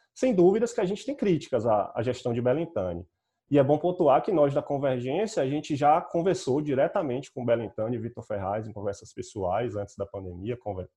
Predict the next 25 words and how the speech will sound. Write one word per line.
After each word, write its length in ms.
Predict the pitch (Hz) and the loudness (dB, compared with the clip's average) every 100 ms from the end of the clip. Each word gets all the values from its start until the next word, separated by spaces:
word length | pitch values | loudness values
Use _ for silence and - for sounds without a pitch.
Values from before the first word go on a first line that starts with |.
| _ _ _ | _ _ _
em 420 | 117 107 90 107 | -6 -4 0 2
lives. 340 | 120 120 120 - _ _ _ - | 2 0 -6 -14 _ _ _ -2
A 60 | |
gente 240 | 127 127 - | 0 0 0
pontuou 580 | 147 147 196 135 180 139 | 0 4 6 6 4 2
as 80 | |
nossas 440 | 123 131 127 127 - | 0 0 0 -6 -6
críticas 560 | - 113 113 - 104 | -6 -6 -6 -6 -2
ao 400 | 110 104 95 95 - | 0 0 -2 -4 -6
Departamento 500 | - - 120 113 - | -4 -2 -2 -6 -8
de 120 | - | -16
Futebol 400 | 117 - 107 107 | -14 -8 -4 -4
do 80 | 107 | -2
Bahia. 420 | 95 101 175 180 - _ _ - | -2 0 -2 -4 -10 _ _ 0
E 20 | |
é 60 | |
bom 100 | 196 | 2
pontuar 340 | 233 247 220 214 | 2 0 4 4
que 120 | 247 | 2
o 20 | |
próprio 320 | 214 214 247 | 0 2 2
Belintani, 680 | 233 233 185 - 139 160 196 | 2 2 0 0 0 2 0
o 40 | 180 | 0
próprio 380 | 165 151 151 | 2 2 0
Vitor, 520 | 123 131 208 233 143 | -2 -2 -2 0 -2